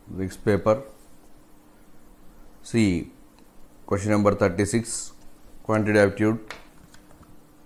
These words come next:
A and B, they enter into a partnership with a capital, with a capital of seven thousand five hundred and seven thousand eight hundred for two years.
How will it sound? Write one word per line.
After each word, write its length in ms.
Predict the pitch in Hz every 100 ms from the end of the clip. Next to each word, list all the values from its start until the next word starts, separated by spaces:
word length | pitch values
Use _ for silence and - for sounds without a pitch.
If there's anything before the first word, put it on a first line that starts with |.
| - - - - -
A 360 | 107 120 139
and 200 | 131 127
B, 120 | 117 127
they 180 | 113 110
enter 260 | 107 120
into 260 | 117 113 110
a 40 | 104
partnership 840 | 110 107 98 110 107 117 123 123
with 180 | - 92
a 120 | 98
capital, 680 | 92 101 104 - 120 92 73 - - - - - - - - - - _ - -
with 160 | 107
a 80 | 104
capital 400 | 104 104 92 107
of 220 | 107 104
seven 300 | - 104 110
thousand 380 | 107 113 110 110
five 260 | 101 104 107
hundred 520 | 107 104 113 127 - - -
and 260 | 101 104
seven 320 | 95 98 107 101
thousand 520 | 110 110 123 139 151 - - - -
eight 180 | 95 104
hundred 280 | 104 101 110
for 200 | - 98
two 260 | 90 95 101
years. 500 | 98 104 135 -